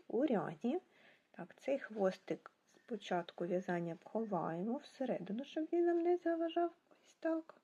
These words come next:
І перекидаємо марки ряду. Далі наступний рядок ми в'яжемо два стовпчики без накиду. Один.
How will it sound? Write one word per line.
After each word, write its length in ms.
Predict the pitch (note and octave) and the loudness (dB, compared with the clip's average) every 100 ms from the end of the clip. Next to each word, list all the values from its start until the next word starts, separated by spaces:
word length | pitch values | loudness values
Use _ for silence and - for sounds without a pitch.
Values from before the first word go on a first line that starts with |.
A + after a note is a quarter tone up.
| _ _ _ _ - - _ _ | _ _ _ _ -20 -20 _ _
І 140 | F4 A4+ | -6 -4
перекидаємо 680 | - A3 G3+ F#3 G3+ D#4+ C#4+ | 0 0 -2 -4 0 0 2
марки 500 | G3 G3 A#3+ - A3+ | 2 0 -2 -4 -4
ряду. 460 | F#3+ F3 - F#3 G3 _ _ _ _ _ _ _ _ G#3+ | -2 -6 -6 -6 -6 _ _ _ _ _ _ _ _ -4
Далі 360 | G3 F3 F3+ | 0 0 0
наступний 600 | A#3 D#4+ - G#3 - F3 | 2 0 2 -2 0 0
рядок 420 | F3+ E3+ E3+ A#3 | 0 2 4 4
ми 160 | D#4+ D#4+ | 4 2
в'яжемо 560 | G#3+ F#3 F3+ F3 E3+ D#3+ | 6 6 6 0 0 -2
два 320 | G3 A3 F#4 | 2 4 2
стовпчики 720 | - G3 E3+ - - - D#3+ | 0 0 0 -2 -16 -8 -8
без 480 | F3+ F#3+ D#4 F4+ - - G#3 | -2 2 2 0 -8 -14 -4
накиду. 760 | F3+ D#3+ - G3+ A#3 E4+ A4 - _ _ _ _ _ _ _ _ _ _ _ _ G#3 | -4 -4 -6 -4 2 2 0 -4 _ _ _ _ _ _ _ _ _ _ _ _ -10
Один. 760 | G3+ A#3+ C#4 F3+ E3+ A3+ | -6 -4 0 0 0 -2